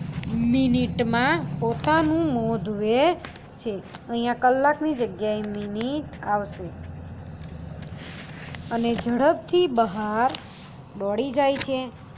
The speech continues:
તે છેલ્લા થોડાક પક્ષીઓના માળા તરફ જાય છે.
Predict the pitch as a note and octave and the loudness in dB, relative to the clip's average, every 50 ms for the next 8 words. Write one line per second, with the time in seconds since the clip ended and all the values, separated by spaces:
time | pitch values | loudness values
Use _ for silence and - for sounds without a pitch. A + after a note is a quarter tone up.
0 | - - - - - - - - - E4+ F4+ E4+ - - D4 B3 A3+ A3 A3 A3+ | -18 -18 -18 -18 -18 -18 -14 -4 0 0 2 2 2 0 2 2 4 4 4 4
1 | A#3 C4 C#4+ C#4+ - - - - - - - - - - - - - A#3+ C#4+ D4 | 4 4 2 -2 -10 -14 -14 -14 -12 -12 -12 -12 -14 -14 -14 -12 -2 4 6 6
2 | D4 D#4 F4 F#4+ - - C4 C4 C4 - - C4+ C4 B3 A#3+ A#3 A#3+ A#3+ A3+ A3+ | 8 8 6 4 2 0 -2 -2 -2 -4 -4 -2 -2 -2 0 0 0 -2 -2 -2
3 | A3 G#3 G3+ G3 G3 G3+ G#3+ - - A3 A3 B3 C#4+ - - - - - - - | -2 -2 -2 0 2 0 0 2 0 2 4 4 2 2 -2 -8 -10 -10 -10 -10
4 | - - - - - - - - - - - - F#3+ G3+ A3+ A3+ A3+ B3 A#3+ - | -14 -14 -14 -14 -14 -14 -14 -16 -16 -14 -14 -10 -2 2 4 4 4 2 0 -2
5 | - C4+ C4+ | -2 0 0